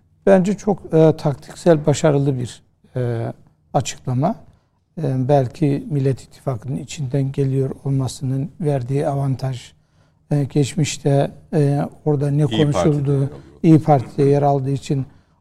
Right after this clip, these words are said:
Speaker 1: orada ne konuşuluyor, ne, e, tartışılıyor,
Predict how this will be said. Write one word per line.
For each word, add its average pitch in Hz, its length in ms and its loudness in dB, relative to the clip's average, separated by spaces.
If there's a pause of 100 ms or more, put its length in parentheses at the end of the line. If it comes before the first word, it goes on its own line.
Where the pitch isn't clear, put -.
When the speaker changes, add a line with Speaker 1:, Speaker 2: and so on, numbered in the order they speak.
(100)
Speaker 1:
orada 160 280 6
ne 156 220 8
konuşuluyor, 147 720 0
ne, 151 500 4
e, 147 320 4
tartışılıyor, 147 1080 -2